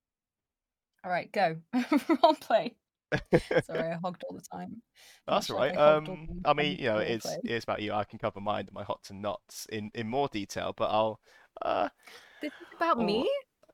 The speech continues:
Speaker 2: No, about me.
Speaker 1: No, you said it was about me. You said, "This is about you."
Speaker 2: Yeah.
Speaker 1: You did. Everyone going back,
Speaker 2: No,
Speaker 1: this
Speaker 2: I
Speaker 1: is, this
Speaker 2: agree.
Speaker 1: is all
Speaker 2: I,
Speaker 1: about
Speaker 2: I'm not,
Speaker 1: me.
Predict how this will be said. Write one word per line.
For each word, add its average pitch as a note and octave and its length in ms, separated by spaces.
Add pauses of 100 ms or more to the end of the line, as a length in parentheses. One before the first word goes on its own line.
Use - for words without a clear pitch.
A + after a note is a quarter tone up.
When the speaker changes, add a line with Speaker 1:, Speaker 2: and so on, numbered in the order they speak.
(520)
Speaker 2:
No, F3+ 200
about B2 220
me. - 240 (920)
Speaker 1:
No, D4 80
you E4+ 200
said F4+ 180
it G4 80
was E4 140
about E4 340
me. C#4 500 (240)
You D4 60
said, - 220
"This - 140
is E4+ 140
about C#4+ 300
you." B3 500 (580)
Speaker 2:
Yeah. - 260
Speaker 1:
You G3+ 60
did. F#3 380 (420)
Everyone G#3 500 (140)
going F#3+ 220
back, E3+ 400
Speaker 2:
No, F#3+ 100
Speaker 1:
this G3 80
Speaker 2:
I C3+ 80
Speaker 1:
is, - 0
this B2+ 60
Speaker 2:
agree. F#3 300
Speaker 1:
is F3 140
all C3+ 60
Speaker 2:
I, C#3+ 80
Speaker 1:
about C#3 100
Speaker 2:
I'm C3+ 120
not, D#3 140
Speaker 1:
me. - 60